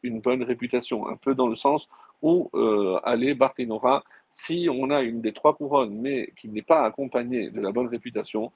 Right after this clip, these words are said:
c'est comme si on n'avait rien du tout. Donc l'obligation d'honorer celui qui possède la couronne de la Torah, ou la couronne de la prêtrise, ou la couronne de la royauté, est écrite dans la Torah. Et les versets, nous les avons déjà cités dans le commentaire de Barthénora.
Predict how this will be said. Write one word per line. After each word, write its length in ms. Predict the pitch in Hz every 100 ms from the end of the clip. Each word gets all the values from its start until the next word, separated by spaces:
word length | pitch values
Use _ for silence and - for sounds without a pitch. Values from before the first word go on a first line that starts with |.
| _ _
c'est 160 | - 123
comme 120 | 131
si 120 | -
on 60 | 123
n'avait 160 | 120
rien 120 | 120
du 140 | 117 104
tout. 180 | - -
Donc 200 | 107 113
l'obligation 500 | 127 151 156 147 190
d'honorer 460 | 165 170 170 165 156
celui 260 | 147 143
qui 120 | 143
possède 340 | 139 135 170 156
la 80 | 135
couronne 320 | 131 151 143
de 60 |
la 100 | 127
Torah, 420 | 123 120 120 135 180 - - _
ou 200 | 127 175
la 100 | 156
couronne 400 | - 131 151 131
de 60 | 107
la 100 | 101
prêtrise, 440 | - 107 143 117
ou 60 | 98
la 60 |
couronne 280 | 104 113 135
de 40 |
la 60 | 123
royauté, 500 | 123 135 139 165 -
est 120 | 147
écrite 320 | 143 - 190 -
dans 80 | 156
la 140 | 151 147
Torah. 360 | 156 156 117 _ _ _ -
Et 120 | 135
les 100 | 127
versets, 440 | 123 123 143 156 -
nous 160 | 127 127
les 120 | 120
avons 220 | 117 131
déjà 220 | 123 127
cités 500 | 131 120 - 127 139 - - -
dans 200 | - 117
le 100 | 120
commentaire 460 | 117 131 123 139 139
de 80 | 120
Barthénora. 600 | 127 - 127 127 127